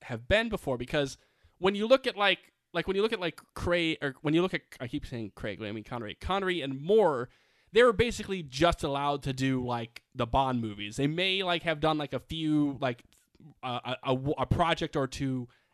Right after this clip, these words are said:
outside of that, but basically, like, you know, Connery was basically, when he was doing Bond movies, it was like Bond, Bond, Bond, Bond, Bond.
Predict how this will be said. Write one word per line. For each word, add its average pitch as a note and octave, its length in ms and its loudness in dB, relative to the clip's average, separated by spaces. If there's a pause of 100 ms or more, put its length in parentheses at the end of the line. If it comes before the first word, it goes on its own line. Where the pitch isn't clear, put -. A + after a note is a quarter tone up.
(100)
outside E3+ 460 0
of D3 60 -4
that, A2+ 260 -8
but C3 80 -4
basically, D#3 400 -2
like, C3 220 -6
you C#3 40 -4
know, A#2 140 -6
Connery F#3+ 380 -2
was D#3 120 -4
basically, C#3+ 360 -6
when C3 280 -2
he G#3+ 60 -2
was F#3+ 100 -2
doing F3 160 -4
Bond D3 240 -2
movies, C#3+ 240 -6
it - 20 -8
was A#2+ 120 -10
like A#2 160 -12
Bond, D3 200 -4
Bond, C#3 200 -6
Bond, B2+ 180 -6
Bond, A#2 160 -10
Bond. A2+ 260 -14